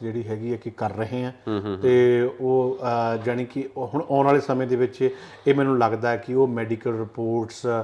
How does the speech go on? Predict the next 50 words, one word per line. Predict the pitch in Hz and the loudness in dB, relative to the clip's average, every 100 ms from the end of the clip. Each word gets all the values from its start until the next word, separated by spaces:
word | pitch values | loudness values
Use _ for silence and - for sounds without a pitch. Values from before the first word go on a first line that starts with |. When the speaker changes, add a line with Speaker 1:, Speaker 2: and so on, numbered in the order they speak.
| 110 - - - | -6 -16 -20 -12
Speaker 1:
ਜਾਂ | 120 120 117 | -2 0 0
ਕੁਛ | 107 113 - | -2 -4 -4
ਉਹ | 117 | -4
ਜਿਹੜਾ | 117 131 | -2 -2
ਐਡਮਿਟ | 127 110 113 117 104 | -2 -2 -4 -6 -6
ਹੋਣ | 113 113 110 | -6 -8 -6
ਦਾ | 117 113 | -4 -2
ਜਾਂ | 107 113 110 | -4 -6 -6
ਕੋਈ | 120 113 | -4 -4
ਜਿਹੜਾ | 117 | -4
ਫਿਊਨਰਲ | 113 - 123 139 135 | -4 -4 -2 0 0
ਜੇ | 120 117 | 0 -2
ਕਿਸੇ | 117 101 | -6 -8
ਦੀ | 113 | -8
ਮਤਲਬ | 110 107 113 | -8 -8 -6
ਮੌਤ | 107 110 113 | -4 -6 -6
ਹੋ | 110 | -6
ਗਈ | 110 | -4
Speaker 2:
ਹੂੰ। | 123 - - 107 | -6 -8 -10 -4
Speaker 1:
ਤਾਂ | 127 | -2
ਉਹਦੀ | 135 135 143 135 | 0 -2 -2 -4
ਜਿਹੜੀ | 127 135 | -6 -6
ਸ-, | 110 - | -12 -12
ਉਹਦੇ, | 120 131 | -4 -2
ਉਹਦੇ | 127 127 | -2 -2
ਦਸਤਾਵੇਜ਼ | 120 113 107 - 110 107 107 | -4 -6 -6 -6 -6 -6 -6
ਉਹ | |
ਮੰਗਿਆ | 104 95 92 | -6 -8 -10
ਕਰਨਗੇ। | 90 - - - _ - | -12 -16 -16 -20 _ -6
Speaker 2:
ਹੂੰ, | 98 95 90 82 | -2 -2 -2 -6
ਹੂੰ, | 85 | -10
ਹੂੰ, | 80 80 85 | -12 -14 -16
ਹੂੰ। | 82 85 - - - _ | -18 -20 -20 -20 -20 _
Speaker 1:
ਤਾਂ | - | -8
ਉਹ | 110 | -4
ਉੱਥੇ | 117 117 113 | -4 -4 -4
ਅਪਲੋਡ | 113 120 120 | -4 -4 -4
ਕਰਨ | - 117 107 | -4 -6 -6
ਤੋਂ | 117 | -8
ਬਾਅਦ | 104 110 127 | -2 -2 -2
ਹੀ | |
ਫਿਰ | 120 110 | -8 -6
ਤੁਹਾਡਾ | 120 107 104 - - - - | -6 -2 -4 -6 -18 -20 -12
ਜਾਣੀ | 120 113 | -8 -6
ਕਿ | 107 | -6
ਵੈਰੀਫਾਈ | 107 107 104 101 104 101 | -4 -4 -4 -6 -6 -6
ਜਿਹੜਾ | 101 107 | -6 -10
ਕੁਛ | - 95 | -10 -12
ਨਾ | 98 | -12
ਕੁਛ | - | -12